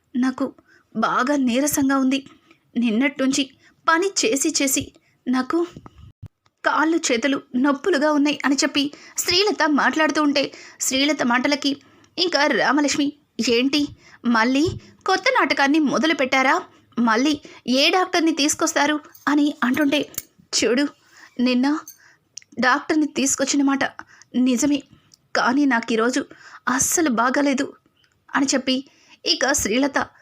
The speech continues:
చాలా కష్టంగా పైకి లేస్తుంది. రామలక్ష్మికి శ్రీలత బాధ అర్థమవుతుంది. తనకి నిజంగానే ఆరోగ్యం బాగలేదని రామలక్ష్మి అర్థం చేసుకొని, "అత్తయ్య గారు, ముందు ఈ మెడిసిన్ వేసుకోండి"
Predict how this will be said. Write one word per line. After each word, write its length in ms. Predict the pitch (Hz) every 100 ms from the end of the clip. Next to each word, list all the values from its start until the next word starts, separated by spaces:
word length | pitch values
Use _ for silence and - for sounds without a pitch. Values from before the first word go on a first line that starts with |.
| _ -
చాలా 240 | 392 359 359
కష్టంగా 480 | 240 240 - 302 262
పైకి 360 | 269 220 247 285
లేస్తుంది. 420 | 285 277 277 277 277 - - -
రామలక్ష్మికి 760 | 233 220 254 277 269 277 269 254 - - -
శ్రీలత 380 | 381 392 427
బాధ 220 | 320 240 269 -
అర్థమవుతుంది. 640 | 254 247 302 285 285 285 277 - _ _
తనకి 300 | 277 277 285 - - - -
నిజంగానే 580 | 247 240 339 330 254 294 -
ఆరోగ్యం 420 | 254 302 269 294
బాగలేదని 580 | 254 208 269 294 285 277 294 - - -
రామలక్ష్మి 520 | 381 466 415 - 285 -
అర్థం 260 | 247 247 311
చేసుకొని, 400 | 294 - 294 294 - - - _
"అత్తయ్య 300 | 247 330 285
గారు, 200 | 269 269 269 - _ -
ముందు 280 | 226 226 285 330 - - -
ఈ 80 | 359
మెడిసిన్ 440 | 254 214 277 330
వేసుకోండి" 420 | 240 254 302 262